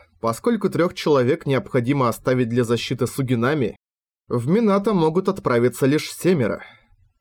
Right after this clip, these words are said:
Во время вчерашнего совещания Черноснежка яростно требовала, чтобы сражаться позволили и ей. Но объединёнными усилиями её кое-как удалось унять.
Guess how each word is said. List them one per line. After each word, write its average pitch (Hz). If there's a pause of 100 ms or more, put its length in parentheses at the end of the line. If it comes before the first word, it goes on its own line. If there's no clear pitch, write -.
(240)
Во 127
время 143
вчерашнего 131
совещания 120
Черноснежка 175
яростно 131
требовала, 139 (380)
чтобы 208
сражаться 165
позволили 123
и 151
ей. 117 (640)
Но 139
объединёнными 131
усилиями 135
её 123
кое-как 127
удалось 117
унять. 120